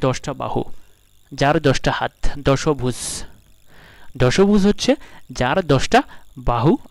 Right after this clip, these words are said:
আছে। দেবী দুর্গাকে দশভুজা বলা হয়, কারণ তার হাত হচ্ছে দশটি। তাহলে দশভুজ, দশটা বাহু, এই দশভুজের আমরা কৌণিক বিন্দুগুলোকে সং-,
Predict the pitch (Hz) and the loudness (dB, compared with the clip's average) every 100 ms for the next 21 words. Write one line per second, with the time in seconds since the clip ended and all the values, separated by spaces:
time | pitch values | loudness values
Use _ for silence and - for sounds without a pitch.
0 | 117 - 123 127 156 151 143 143 233 320 | -12 -8 -4 -2 0 0 2 0 -2 -6
1 | - - - 123 123 - 135 120 110 226 | -10 -20 -16 0 0 2 0 0 -2 -4
2 | - 127 127 120 - 123 170 277 - - | -2 -2 0 -2 -4 -4 -4 -4 -14 -20
3 | _ - 123 117 123 - - - 254 - | _ -4 -2 0 -2 -2 -8 0 0 -2
4 | - - 117 - - 113 - 196 160 - | -10 0 0 0 -8 -4 -2 0 0 -2
5 | - - - 135 131 - 240 226 233 240 | -16 -14 -4 0 2 2 2 4 4 2
6 | - - - - - 131 - 185 175 113 | -4 -16 -20 -8 0 0 2 0 0 -2
7 | 110 117 - - - - 151 202 254 269 | -4 -6 -8 -20 -14 -2 0 2 -2 -4
8 | _ _ _ _ _ 131 135 131 - 214 | _ _ _ _ _ 0 2 4 4 4
9 | 240 160 123 175 - - - - - - | 2 2 0 -4 -12 -20 -20 -20 -20 -20
10 | _ - 143 175 135 202 _ _ _ - | _ -10 -2 2 0 -2 _ _ _ -14
11 | - 185 185 165 170 180 185 196 214 - | 2 2 4 0 -2 2 2 4 2 4
12 | 160 208 - - - - 175 | 0 0 -6 -12 -6 2 2